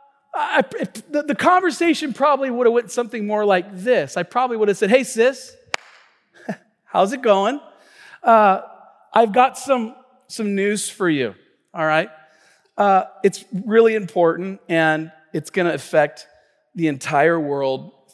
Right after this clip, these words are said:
throughout history." and y-, y-, you're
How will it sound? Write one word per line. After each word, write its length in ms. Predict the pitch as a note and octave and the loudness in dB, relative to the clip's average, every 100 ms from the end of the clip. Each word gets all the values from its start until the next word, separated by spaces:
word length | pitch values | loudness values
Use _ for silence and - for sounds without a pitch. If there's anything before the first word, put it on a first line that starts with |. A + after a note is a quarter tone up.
| - | -12
throughout 400 | D3 C#3+ B2+ B2+ | -2 2 2 0
history." 560 | C#3+ B2+ - B2 A#2 _ _ _ _ _ _ _ _ | -8 -8 -8 -10 -12 _ _ _ _ _ _ _ _
and 440 | E3+ E3 D3 C#3 - - | 2 4 4 -2 -10 -18
y-, 140 | F3 D#3 | -16 -12
y-, 140 | F3 C#3 | -14 -10
you're 220 | G#3+ D3+ | -4 -4